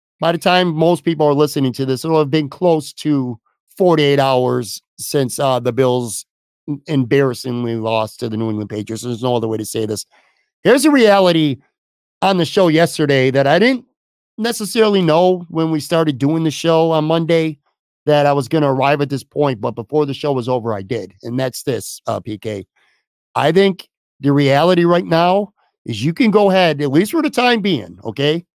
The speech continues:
You could take the Bills right off any list of top-tier teams, of elite teams. You know, they don't belong on the same list right now as the Kansas City Chiefs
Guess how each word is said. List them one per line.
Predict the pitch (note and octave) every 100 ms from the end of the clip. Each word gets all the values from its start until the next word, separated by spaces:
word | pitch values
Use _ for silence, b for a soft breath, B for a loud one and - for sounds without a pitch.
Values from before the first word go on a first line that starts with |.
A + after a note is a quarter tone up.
| _ _ _ -
You | A#2+
could | D#3 D#3
take | F3 D#3
the | C#3
Bills | D#3+ D3+ A#2+
right | C#3+ D3
off | A2+
any | C3 F3
list | F3 D#3 - - _ _ _ _
of | D3 C#3 C3 G#2 - _ _
top-tier | - D3 C#3+ C#3+ - D3+ C#3
teams, | C3+ - C#3 B2 B2 G#2+ - - _ _ _ -
of | G#2+
elite | A#2 D3+ D#3+ -
teams. | D#3+ B2+ F#2+ F#2 G2+
You |
know, | G#2+ G#2+ G#2+ A2 G#2+ G2+ -
they | A2+ C3
don't | F#3+ G#3+
belong | G3+ G3+ F#3+ F#3
on |
the | E3
same | - F3+ E3
list | D3+ -
right | C#3+ C3+
now | C3 B2 A2+ - _ _ C3+
as | B2
the | B2
Kansas | D3 C3 G#2+
City | D3 B2+
Chiefs | - C#3+ B2 A2 -